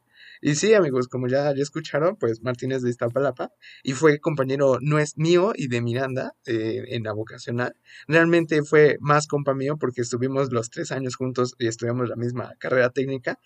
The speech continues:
O sea, pasamos los mismos círculos del infierno juntos y salimos de ahí. <laughs> Y por eso nos hicimos gran amigos. Y, pues, este es el piloto, si es que llega a salir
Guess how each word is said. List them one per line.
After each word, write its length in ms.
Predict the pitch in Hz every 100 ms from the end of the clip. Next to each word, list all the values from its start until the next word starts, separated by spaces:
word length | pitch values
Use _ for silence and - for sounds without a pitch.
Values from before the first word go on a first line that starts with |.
| - -
O 120 | -
sea, 320 | 127 139 175 - _ _ _
pasamos 500 | 131 131 151 160 165
los 220 | 127 120
mismos 560 | 151 147 160 151 147 - _
círculos 460 | - 151 147 147 131
del 140 | 113
infierno 440 | 120 120 131 127 127
juntos 540 | 143 147 196 - - _ - _
y 120 | 135
salimos 480 | 139 135 151 156 147
de 80 | 135
ahí. 240 | 139 - -
<laughs> 480 | 202 196 180 175 175 - - - -
Y 400 | 185 208 330 - _ _
por 140 | 135
eso 120 | 139
nos 140 | 143 127
hicimos 240 | 135 139
gran 120 | 135 139
amigos. 320 | 143 143 196
Y, 180 | 160 165
pues, 220 | 160 147
este 460 | 143 - 147 - 143
es 160 | 127 135
el 200 | 135 123
piloto, 540 | 139 151 151 175 262
si 160 | - 135
es 100 | 127
que 260 | 127 113 -
llega 280 | 143 131 131
a 20 |
salir 400 | - 123 139